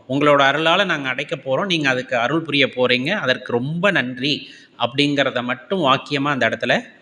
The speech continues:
சொல்லுங்க, திரும்ப திரும்ப சொல்லுங்க. "அதற்கான வழியை நீங்க காட்ட போறீங்க, நாங்க அதுல பயணிக்க போறோம், சீக்கிரம் கடனை அடைக்க போறோம், எங்களுக்கு உறுதுணையா இருங்க" அப்படின்னு சொல்லுங்க.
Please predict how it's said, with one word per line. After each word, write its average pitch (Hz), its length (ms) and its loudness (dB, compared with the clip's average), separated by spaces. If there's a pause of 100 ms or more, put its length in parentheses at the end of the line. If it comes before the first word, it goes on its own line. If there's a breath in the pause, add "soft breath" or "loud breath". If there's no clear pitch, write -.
(120)
சொல்லுங்க, 113 360 -4
திரும்ப 151 280 2
திரும்ப 147 280 0
சொல்லுங்க. 113 420 -8 (380 loud breath)
"அதற்கான 139 380 0
வழியை 151 280 -2
நீங்க 147 220 -6
காட்ட 139 260 -2
போறீங்க, 139 320 0
நாங்க 156 220 0
அதுல 123 180 0
பயணிக்க 139 380 0
போறோம், 131 200 0
சீக்கிரம் 156 420 -4
கடனை 135 300 0
அடைக்க 127 260 -2
போறோம், 127 300 0
எங்களுக்கு 127 360 -2
உறுதுணையா 123 440 0
இருங்க" 113 540 -2
அப்படின்னு 113 300 -6
சொல்லுங்க. 110 440 -8